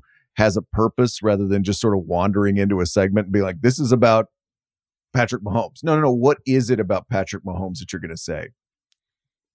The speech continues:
I mean, to me, that when I need to reappreciate sports radio, which is a medium I grew up with, I love it. Um, it's that, right?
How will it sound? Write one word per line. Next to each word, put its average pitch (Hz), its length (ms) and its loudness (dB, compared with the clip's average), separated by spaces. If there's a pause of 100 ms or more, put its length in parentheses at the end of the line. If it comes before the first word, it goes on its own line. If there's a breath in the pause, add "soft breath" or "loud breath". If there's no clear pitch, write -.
(280)
I 123 40 0
mean, 123 140 4
to - 120 -4
me, 139 320 2 (100)
that 113 160 0
when 123 160 2
I 117 160 4
need 123 320 2
to 123 60 4
reappreciate 113 960 2
sports - 260 -4
radio, 95 300 2
which 85 180 -8
is - 60 -8
a 80 40 -6
medium 90 280 -4
I 87 60 -4
grew 87 200 0
up 92 100 -2
with, 85 140 -2
I 82 60 -8
love 87 280 0
it. 85 120 -4 (580)
Um, 95 380 2 (200)
it's - 200 2
that, 98 400 2
right? 85 300 -2